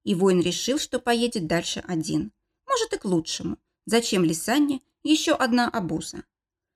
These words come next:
Когда зевающий парень выбрался во двор, пес был уже готов тронуться в путь. «Остаешься?» спросил он.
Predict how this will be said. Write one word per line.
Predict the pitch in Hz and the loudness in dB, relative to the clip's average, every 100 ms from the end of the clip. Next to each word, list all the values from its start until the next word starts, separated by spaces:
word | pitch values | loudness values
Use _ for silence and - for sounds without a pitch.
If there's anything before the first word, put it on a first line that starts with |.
| _ | _
Когда | 220 220 453 | -2 2 4
зевающий | 370 202 190 180 180 - | 4 4 4 2 0 -6
парень | - 277 294 190 | 0 2 4 4
выбрался | 185 175 175 - 180 | 2 2 0 -2 -4
во | 180 | -4
двор, | 147 202 - _ _ _ | -2 -4 -4 _ _ _
пес | 302 359 370 | 0 2 2
был | 247 302 - | 2 2 2
уже | 190 185 | 0 2
готов | 180 175 - 185 | 2 2 -2 -4
тронуться | - 180 175 175 175 | 0 4 4 2 -6
в | - _ | -12 _
путь. | 170 - - _ _ _ _ _ - | -10 -10 -16 _ _ _ _ _ -10
«Остаешься?» | 190 - 180 240 427 - - 208 _ _ | -6 0 4 4 2 -4 -6 -6 _ _
спросил | - - 180 - 175 | -8 -4 -2 -2 -6
он. | - 170 208 | -2 -2 -2